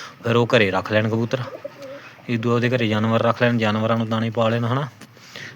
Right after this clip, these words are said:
ਗੱਲ ਤਾਂ ਵੀਰ ਨੇ ਬਹੁਤ ਸਿਰੇ ਦੀ ਕਹੀ ਯਾਰ, ਸੌ ਚੋਂ ਸੌ ਪਰਸੈਂਟ ਇਹ ਗੱਲ ਕਹੀ ਕਿ ਕਬੂਤਰ ਘਰੇ ਰੱਖ ਲੈਣ। ਜਿਹੜੇ ਲੋਕ ਕੀੜਿਆਂ ਨੂੰ ਭਾਉਣ, ਘਰੇ ਲੋਕ ਤਾਂ ਕੀੜਿਆਂ ਨੂੰ ਭਾਉਣ ਆਪਦੇ ਦਾਣੇ ਪਾਉਣ ਜਾਂਦੇ ਆ, ਤੇ ਆਪਾਂ ਤਾਂ ਫਿਰ ਵੀ ਆਪਦੇ ਘਰੇ ਜਾਨਵਰ ਰੱਖੇ, ਉਹਨਾਂ ਨੂੰ ਦਾਣੇ ਪਾਉਂਦੇ ਆ।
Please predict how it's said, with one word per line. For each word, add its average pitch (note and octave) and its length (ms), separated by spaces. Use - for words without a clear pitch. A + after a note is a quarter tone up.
ਗੱਲ A2+ 160
ਤਾਂ A#2+ 120
ਵੀਰ A#2+ 200
ਨੇ A#2+ 100
ਬਹੁਤ A2 280
ਸਿਰੇ G2+ 280
ਦੀ G#2 120
ਕਹੀ G2+ 200
ਯਾਰ, F#2+ 180
ਸੌ G#2 380
ਚੋਂ G#2+ 160
ਸੌ G2+ 160
ਪਰਸੈਂਟ G#2 360
ਇਹ A2 80
ਗੱਲ G2+ 180
ਕਹੀ G2+ 200
ਕਿ - 120
ਕਬੂਤਰ A2 340
ਘਰੇ A#2+ 220
ਰੱਖ G#2 220
ਲੈਣ। A2+ 140
ਜਿਹੜੇ A#2+ 180
ਲੋਕ A#2 220
ਕੀੜਿਆਂ G#2+ 260
ਨੂੰ A2+ 120
ਭਾਉਣ, A2+ 280
ਘਰੇ A2 220
ਲੋਕ A2 220
ਤਾਂ B2 120
ਕੀੜਿਆਂ A2+ 300
ਨੂੰ A#2+ 120
ਭਾਉਣ A#2+ 220
ਆਪਦੇ G2+ 180
ਦਾਣੇ G#2+ 240
ਪਾਉਣ A2 180
ਜਾਂਦੇ A2 280
ਆ, A2+ 40
ਤੇ C#3+ 80
ਆਪਾਂ A#2 200
ਤਾਂ A#2+ 80
ਫਿਰ A2+ 180
ਵੀ B2 120
ਆਪਦੇ A2+ 220
ਘਰੇ A#2 240
ਜਾਨਵਰ A2 280
ਰੱਖੇ, A2+ 220
ਉਹਨਾਂ A#2 200
ਨੂੰ A#2+ 100
ਦਾਣੇ A2 220
ਪਾਉਂਦੇ G#2+ 300
ਆ। G#2+ 60